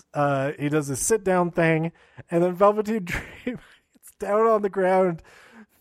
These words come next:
face to face with him, and the cra-, okay, th-, this whole week I've enjoyed things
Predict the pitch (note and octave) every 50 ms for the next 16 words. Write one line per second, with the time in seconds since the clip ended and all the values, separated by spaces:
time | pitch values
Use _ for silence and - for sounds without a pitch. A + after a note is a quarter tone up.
0 | _ - _ G3+ G3+ G#3 G#3+ G3 - G#3+ F#3+ E3 - F3 E3 F3 F3 - F3 C#3+
1 | C#3 D3 D3 C#3 C3+ C3+ C3+ - - - - - C3+ - _ _ - D#3+ D#3 D#3+
2 | D#3+ D#3 D#3 D3 D3 D3 C#3 C3+ - - - - - - _ - _ _ _ F3
3 | F3 F#3 F3 - - A#3 B3 - - _ _ _ _ _ _ - G#3 G3+ G3+ F#3
4 | F#3 F3 G3+ - - _ _ _ _ _ _ _ _ _ _ _ _ _ _ _
5 | _ - - - _ - F#3+ A#3+ B3 - - D4 F4 E4+ A#3 F3+ F#3 F#3 F3+ D3
6 | - - D3+ E3 E3 F#3 G3 E3+ D3 E3+ F3+ F#3+ F#3+ - - - E3 D#3+ D#3+ D#3
7 | D3+ D3 C#3 C3 - -